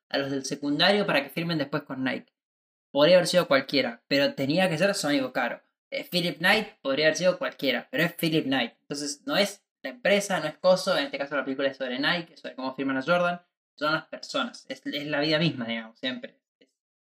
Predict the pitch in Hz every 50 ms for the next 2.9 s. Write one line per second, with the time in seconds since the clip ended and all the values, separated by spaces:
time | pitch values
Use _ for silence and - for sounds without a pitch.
0 | _ - 190 202 190 165 - - 170 151 143 - 160 147 139 127 117 131 127 127
1 | 127 127 - - 131 123 127 127 123 - - - - - _ _ _ _ 123 123
2 | 131 120 120 120 123 123 120 120 - _ _ - 123 - 123 120 117 -